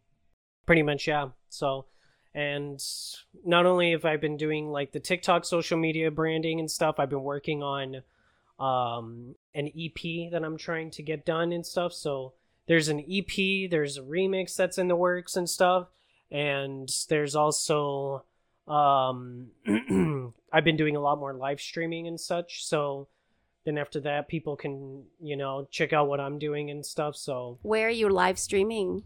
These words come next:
Speaker 1: Uh, I'm, I'm live streaming on Twitch primarily.
Speaker 2: Oh, okay.
Speaker 1: Yeah, so it's mostly live streaming on Twitch, but it's more for, it's not for my music or anything like that. Like, I will tag myself and,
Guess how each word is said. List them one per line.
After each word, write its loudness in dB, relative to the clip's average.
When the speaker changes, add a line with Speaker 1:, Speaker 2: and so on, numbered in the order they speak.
Speaker 1:
Uh, 10
I'm, 4
I'm 6
live 8
streaming 4
on 2
Twitch -8
primarily. -10
Speaker 2:
Oh, 2
okay. -2
Speaker 1:
Yeah, 4
so 4
it's 2
mostly 8
live 2
streaming 4
on 0
Twitch, 4
but 6
it's 2
more 6
for, 6
it's 2
not 8
for 4
my 6
music -2
or 0
anything 0
like -2
that. 2
Like, 4
I 4
will 4
tag 0
myself -2
and, -8